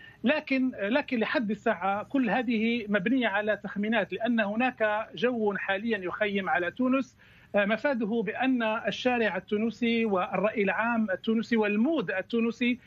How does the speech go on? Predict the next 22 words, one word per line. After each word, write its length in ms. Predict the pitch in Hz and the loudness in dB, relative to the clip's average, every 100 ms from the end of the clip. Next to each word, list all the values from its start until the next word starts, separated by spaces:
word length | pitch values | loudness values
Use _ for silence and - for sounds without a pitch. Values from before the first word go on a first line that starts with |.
| - - | -10 0
يريد 520 | 196 214 269 269 202 | 0 2 2 0 0
أن 180 | 214 208 | -2 -2
يصفي 460 | 202 269 262 214 | 0 -2 0 -2
حساباته 760 | 190 208 214 185 220 220 196 214 | -2 0 0 2 -2 0 -2 0
مع 460 | 208 196 208 214 - | 0 0 0 -2 -2
الر-، 300 | 202 208 208 | -2 0 0
رموز 440 | 208 240 247 202 208 | 2 2 0 -2 -2
العهد 540 | 202 185 190 170 160 | 0 0 0 -2 -4
البائد 600 | 202 180 202 226 226 185 | -6 0 0 0 -2 -2
والقديم، 640 | 190 - 180 202 254 269 254 - - | -2 -2 -2 0 2 0 -4 -8 0
ويريد 400 | 202 220 294 220 | 2 2 0 0
أن 160 | 208 226 | 0 0
يفتح 540 | 302 - 220 - - | -2 0 -2 0 -4
ويعبد 600 | 196 202 208 269 214 190 | -2 -2 -2 -2 -2 -2
الطريق 520 | 160 - 208 240 254 - | -4 0 0 0 -2 -2
إلى 200 | 220 208 | -2 0
وجوه 540 | 208 202 180 262 233 170 | 0 -2 0 2 2 0
جديدة 340 | 202 247 226 | -2 0 0
تدخل 340 | 220 180 202 220 | -2 -4 -2 0
إلى 140 | 208 | 0
البرلمان. 480 | 190 190 190 175 143 - - - - | 0 -4 -4 -6 -8 -14 -16 -10 0
إذا 340 | 247 247 240 | 2 2 0